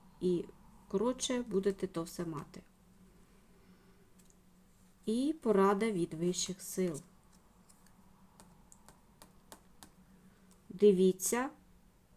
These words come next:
оберігайтеся крадіжок та аферистів. От то, що я вам казала про цих хлопців,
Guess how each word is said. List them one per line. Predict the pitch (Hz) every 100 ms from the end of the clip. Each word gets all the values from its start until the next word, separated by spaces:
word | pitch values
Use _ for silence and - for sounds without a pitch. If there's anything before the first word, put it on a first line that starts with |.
| -
оберігайтеся | 202 185 196 185 180 165 165 - 208 - 220 247 - - - -
крадіжок | 202 202 180 170 165 175 214 - -
та | 175 -
аферистів. | 170 - 170 147 139 - - - -
От | 247 262 - -
то, | 208
що | 208 202
я | 190 185
вам | 180 175
казала | 180 165 170 165
про | 165 170 170 - -
цих | 170 -
хлопців, | 185 185 180 -